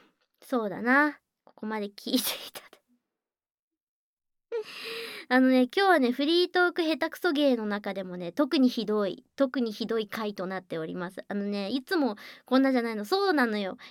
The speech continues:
いつもこんなじゃない。なんでね、ちょっとごめん、言い訳させて。あのね、なんで今日こんな、なのかっていうとさ、あの、事前にね、あの、言うことがさ、あの、決まっ、決まってるっていうか、まあ、これとこれとこれをじゃあ言ってくださいみたいなことを、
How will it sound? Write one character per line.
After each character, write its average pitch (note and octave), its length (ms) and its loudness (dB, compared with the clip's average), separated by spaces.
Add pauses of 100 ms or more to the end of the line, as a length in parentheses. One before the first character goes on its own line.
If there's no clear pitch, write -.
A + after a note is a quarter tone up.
い E4+ 120 0
つ F#4 100 -6
も D#4 140 2
こ A#3+ 140 0
ん B3 60 4
な C4 100 4
じ B3 80 0
ゃ A#3 40 0
な A3+ 120 -6
い。 - 20 -6
な F4 200 4
ん G4 60 0
で D4 120 2
ね、 G3 260 -2
ち C#4+ 60 2
ょ C4 40 2
っ - 20 0
と G3+ 100 -10
ご G#3 80 -6
め A3 180 -2
ん、 G#3+ 40 -4
言 A3+ 120 -2
い D4 40 0
訳 F4+ 200 -2
さ F#4+ 120 -2
せ - 100 -10
て。 F#4 80 2 (360)
あ C4 100 6
の C4 120 6
ね、 C#4+ 220 4 (240)
な D4+ 100 4
ん C#5 200 6
で F4 160 2 (100)
今 C#4+ 120 4
日 B3+ 60 2
こ A#3 160 -2
ん A#3 60 -2
な、 A#3 120 -2 (160)
な B3 160 4
の B3 120 4
か G#3 120 -2
っ G3 60 -8
て G3+ 140 -10
い G#3 140 -2
う G#3+ 60 -4
と G3+ 120 -8
さ、 G#3+ 440 -2 (300)
あ A3+ 160 -2
の、 G#3+ 140 -2
事 A3+ 180 2
前 G4 120 4
に G#4+ 200 2
ね、 G#4 100 2 (520)
あ A#3+ 140 2
の、 A3+ 220 -2
言 C4 200 4 (120)
う G#4+ 60 -2
こ A4+ 140 2
と A4 140 2
が A#3 140 2
さ、 G3+ 460 -2 (100)
あ G#3+ 140 -6
の、 G3+ 640 -6
決 - 120 -2
ま F#4 120 6
っ、 - 20 4 (600)
決 D#4 120 -6
ま F#4 120 4
っ - 40 6
て G#4 180 2
る G#4 160 2
っ - 20 -20
て A#3 120 -2
い G#3 160 -2
う F#3+ 60 -6
か、 F#3+ 260 -6
ま F#3+ 120 -6
あ、 F#3+ 40 -14
こ C4 140 -2
れ D#4 80 0
と E4+ 120 -2
こ D#4 100 0
れ D4+ 80 4
と D4+ 120 -6
こ C#4 140 -2
れ D4 140 0
を D4+ 140 4
じ C#4 100 -4
ゃ C4 80 0
あ - 40 0
言 G3+ 120 -4
っ - 20 -8
て G#3+ 120 -12
く A3+ 80 -4
だ A#3+ 140 -4
さ B3+ 120 2
い B3+ 80 4
み G#3+ 120 -6
た G3 120 -10
い F#3+ 40 -8
な F3 100 -8
こ - 100 -16
と F#3+ 420 -2
を、 - 80 -10